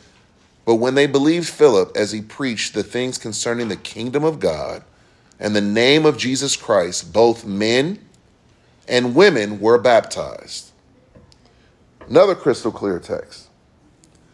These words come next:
They believed Philip as he preached the things pertaining to the kingdom of Christ. And we see here that both men and women were baptized. Where are infants? They're not there. You don't see any example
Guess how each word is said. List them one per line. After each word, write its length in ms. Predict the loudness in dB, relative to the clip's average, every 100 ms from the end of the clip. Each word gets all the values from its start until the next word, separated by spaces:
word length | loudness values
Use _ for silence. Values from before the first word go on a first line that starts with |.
| _ -4
They 140 | -2
believed 360 | 2 2 0 2
Philip 340 | 4 4 4
as 100 | -6
he 100 | -6
preached 320 | -8 -8 -6
the 80 | -6
things 260 | -6 -6 -6
pertaining 420 | -8 -8 -8 -8
to 100 | -10
the 0 |
kingdom 360 | -10 -10 -8 -8
of 120 | -4
Christ. 400 | -4 -4 -6 -10
And 100 | -10
we 60 |
see 260 | -10 -8 -8
here 180 | -4 -4
that 180 | -2 0
both 240 | -2 -2 -18 _ _ _ _ _ _
men 680 | -10 0 4 6 6 2 -8 -18 _ -8
and 320 | -2 -2 0
women 440 | 2 2 2 -2 -2
were 120 | 2
baptized. 760 | 4 4 2 -6 -6 -10 -12
Where 220 | 2 4 4
are 40 |
infants? 560 | 0 -6 -12 -14 -16 -18 _ _ _ _ _ _ _ _ _ _ _ _ -20 -20 -20 _ _
They're 100 | -2
not 200 | 0 2
there. 280 | 2 0 -4 -18 _ _ _ _ _ _ 2
You 100 | 4
don't 160 | 6
see 300 | 2 -2 -4 0
any 380 | 2 4 4
example 680 | 2 -2 -2 -4 -4 -10